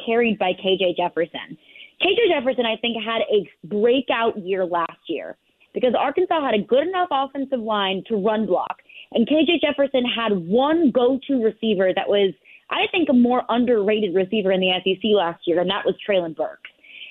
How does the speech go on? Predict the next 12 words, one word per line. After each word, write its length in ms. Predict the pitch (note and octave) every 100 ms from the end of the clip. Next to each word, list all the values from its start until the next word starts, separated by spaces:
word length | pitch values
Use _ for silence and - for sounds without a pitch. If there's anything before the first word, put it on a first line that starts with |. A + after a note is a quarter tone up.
| -
And 280 | A#3+ A#3 A#3
K 160 | A3 - C#4 D#4
J 100 | C4+
Jefferson, 500 | B3+ C4+ B3+ G3 F#3
that 220 | G#3 C4
was 140 | C4+ G#3
his 240 | A3 C4 F#3
go-to 400 | F3 D#3+ - B3+
guy. 400 | A#3 D4 F4+ - _ _ -
And 140 | - A#3+
he 120 | F4 F4+
doesn't 300 | G#4+ F4